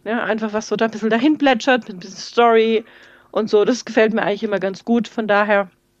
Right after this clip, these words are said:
ähm, hat mir das soweit Spaß gemacht zu gucken. Ich guck's auch weiter.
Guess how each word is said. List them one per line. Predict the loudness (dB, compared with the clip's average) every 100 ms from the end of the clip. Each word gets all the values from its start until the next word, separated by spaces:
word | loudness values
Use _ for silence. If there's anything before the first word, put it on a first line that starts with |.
| _ _ _ _ _ _ -14 -4
ähm, | -2 0 -4 -8 -12 _ _ _ _
hat | -2 2
mir | 2
das | 2 0
soweit | 0 0 0
Spaß | 0 0 0
gemacht | -2 -2 -6
zu |
gucken. | -4 -2 -2
Ich | -6
guck's | -6 -4
auch | -6 0
weiter. | 0 2 2 0